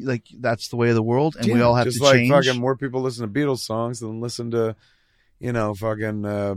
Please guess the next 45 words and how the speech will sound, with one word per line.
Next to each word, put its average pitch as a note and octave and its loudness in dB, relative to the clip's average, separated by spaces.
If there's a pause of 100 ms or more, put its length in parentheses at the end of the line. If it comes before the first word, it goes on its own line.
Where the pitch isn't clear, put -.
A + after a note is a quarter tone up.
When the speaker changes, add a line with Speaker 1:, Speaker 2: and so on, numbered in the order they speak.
(120)
Speaker 2:
Nat G2+ -6
King B2+ -6
Cole. C3 -2 (100)
Speaker 1:
Yeah, A#2 2
right, A2 2
right, G2 -2
Speaker 2:
Like, - -
Speaker 1:
right. G2 -2
Speaker 2:
or G2 -2
so G#2 -6
forth G2+ -8
and G2+ -12
so G#2+ -10
on. E2+ -12
Speaker 1:
But E3 4
Speaker 2:
Like, A#2 0
Speaker 1:
you F#3 8
have E3 6
to D3+ -4
stay C3+ 2
ahead A#2+ 0
of A2 -4
the A#2 -6
game A2 0
in A2+ -6
all G#2 0
of G#2 -4
this. F#2+ -6
That's G2 -6
why G2 0
when F#2+ -4
we G#2+ -2
were G2+ -4
talking G2+ -4
about, F#2 -4
you G2+ -8
know, F#2 -4
the F#2 -6
Jay G#2 -6
and G2+ -4
Silent F#2 -6
Bob F#2 -4 (560)
Roadshow G2 -4
on G2 -2
tour, G#2+ -4